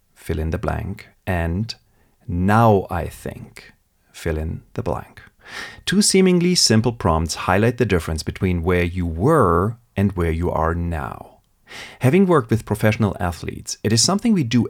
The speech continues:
every time we change something. It was paramount for us to meticulously track the changes we made and the delta between the before and after states and analyze the difference.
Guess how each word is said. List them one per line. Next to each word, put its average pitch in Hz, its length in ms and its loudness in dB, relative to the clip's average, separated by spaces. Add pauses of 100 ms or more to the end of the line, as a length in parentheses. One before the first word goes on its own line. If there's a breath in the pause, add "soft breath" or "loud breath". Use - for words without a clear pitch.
every 135 260 2
time 98 380 -2
we 98 100 -2
change 165 420 -2
something. - 580 -8 (360 loud breath)
It - 40 0
was - 180 4
paramount 143 760 2
for - 180 -2
us - 180 -4
to 113 100 -2
meticulously 143 800 0
track - 460 0
the 101 100 -2
changes 135 640 0
we 101 80 2
made 78 420 -4 (140)
and 104 140 4
the 98 80 -2
delta 135 680 2
between 151 480 -2
the 92 160 2 (360 loud breath)
before 151 560 2
and 160 160 2 (120)
after 123 360 0
states 110 640 -2
and 95 200 -2 (100)
analyze 87 500 0
the 98 140 -4
difference. - 720 -12